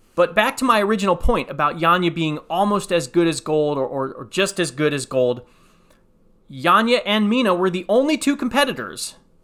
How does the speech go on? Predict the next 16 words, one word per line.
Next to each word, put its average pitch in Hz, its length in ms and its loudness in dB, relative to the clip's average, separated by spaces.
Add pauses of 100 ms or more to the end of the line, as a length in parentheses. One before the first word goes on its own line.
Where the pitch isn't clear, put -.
in 196 160 -2
the 208 60 0
finals 214 460 -2
field 156 420 -2
to 156 100 -10
top 190 520 -2
this 175 200 -4
route. - 460 -8 (1600)
Also, 190 400 0
the 160 140 -4
fact 170 340 -6
that 170 100 -10
they 160 100 -4
are 151 60 -2
both 139 300 -6
Slovenian, 180 800 -4